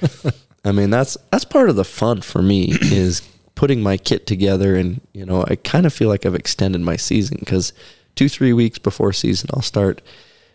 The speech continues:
going through and putting stuff together. One thing I've done is, you know, I'm, I'm mission oriented as far as hunting. I'm I'm most likely, if I'm backpacking somewhere, we're going hunting.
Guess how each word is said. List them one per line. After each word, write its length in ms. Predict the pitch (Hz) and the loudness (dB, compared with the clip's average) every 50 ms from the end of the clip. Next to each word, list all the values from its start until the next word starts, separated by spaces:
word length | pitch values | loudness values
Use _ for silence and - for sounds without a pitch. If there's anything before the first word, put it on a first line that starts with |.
| _ _ _ | _ _ _
going 300 | - 107 101 104 104 98 | -2 0 2 2 0 0
through 260 | - - - 107 101 95 | -2 -2 0 2 2 2
and 100 | 92 - | 0 0
putting 200 | - 95 - - | -2 -2 -2 -2
stuff 260 | - - 98 - - | -2 -2 -2 -2 -4
together. 560 | - 92 98 95 95 90 95 95 95 92 - - _ | -4 -2 0 0 2 2 2 2 2 0 -2 -6 _
One 260 | - 101 101 120 147 147 | -4 -2 0 0 0 0
thing 220 | - 139 123 113 | 0 0 2 2
I've 180 | 104 101 98 98 | 0 0 0 0
done 260 | 101 101 104 104 98 | 0 0 2 2 2
is, 340 | 98 92 92 95 - - - - _ - _ _ _ _ _ _ _ _ _ - - | 2 2 0 0 -2 -6 -10 -14 _ -20 _ _ _ _ _ _ _ _ _ -8 -4
you 60 | 107 | -2
know, 200 | 101 95 95 95 - _ _ - | 0 0 0 -2 -4 _ _ -4
I'm, 260 | 101 101 104 101 - - _ - | -2 -2 -2 -2 -4 -8 _ -4
I'm 300 | - 101 110 120 120 113 | -2 0 0 2 2 2
mission 320 | 110 107 - - - 107 | 2 2 0 0 0 0
oriented 480 | 104 104 107 104 104 104 101 - 101 98 | 2 2 2 2 2 0 0 0 -2 -2
as 100 | 98 - | -2 -2
far 220 | - - 92 92 | -2 0 0 0
as 80 | 95 90 | 0 0
hunting. 340 | - 101 - - - - 90 | -2 -4 -4 -4 -4 -2 -2
I'm 220 | 95 101 95 98 - - _ _ _ _ - | 0 -2 -2 -4 -6 -12 _ _ _ _ -2
I'm 160 | 147 113 101 - - | -2 -2 -2 -2 0
most 320 | 98 110 113 117 110 - | 0 2 2 0 0 0
likely, 380 | - 104 104 98 - - 101 101 | 0 0 0 0 0 0 0 0
if 120 | 92 - | 2 0
I'm 160 | - 101 101 95 | 0 0 0 0
backpacking 560 | 92 90 90 - - - 92 90 - - 92 | 0 -2 -2 -4 -4 -4 -4 -2 -4 -6 -6
somewhere, 520 | - - 95 92 98 95 98 95 101 - - _ _ _ _ _ _ _ _ _ _ | -4 -2 -2 0 0 0 2 0 0 -2 -6 _ _ _ _ _ _ _ _ _ _
we're 140 | - 107 107 | -2 -2 0
going 240 | 101 110 110 107 101 | 2 2 0 0 0
hunting. 460 | 151 95 95 - - 95 92 90 90 | 0 0 0 0 -2 -2 -2 -2 -4